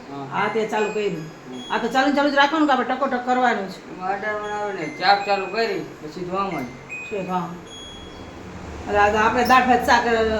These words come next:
Speaker 2: રેગ્યુલર અત્યારે ચા, દૂધ, કોફી કરીએ એટલે એક જ વાર આમ કરવાનું ને?
Speaker 1: હા. પછી બીજામાં દાળ, શાક, ભાત.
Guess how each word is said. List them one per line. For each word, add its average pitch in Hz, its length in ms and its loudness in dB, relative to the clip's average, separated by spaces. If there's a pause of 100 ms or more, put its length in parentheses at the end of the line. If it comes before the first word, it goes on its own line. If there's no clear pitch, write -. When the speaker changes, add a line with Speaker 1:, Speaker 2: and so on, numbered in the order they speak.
(220)
Speaker 2:
રેગ્યુલર 226 440 2
અત્યારે 202 460 2
ચા, 240 140 6
દૂધ, 226 260 2
કોફી 233 220 0
કરીએ 220 220 2
એટલે 208 140 2
એક 262 160 0
જ 233 40 -2
વાર 220 120 4
આમ 202 140 2
કરવાનું 349 360 0
ને? 185 60 0
Speaker 1:
હા. 139 240 -2 (760)
પછી 151 260 -8
બીજામાં 190 640 0 (1200)
દાળ, 175 300 4
શાક, 151 260 0
ભાત. 165 260 6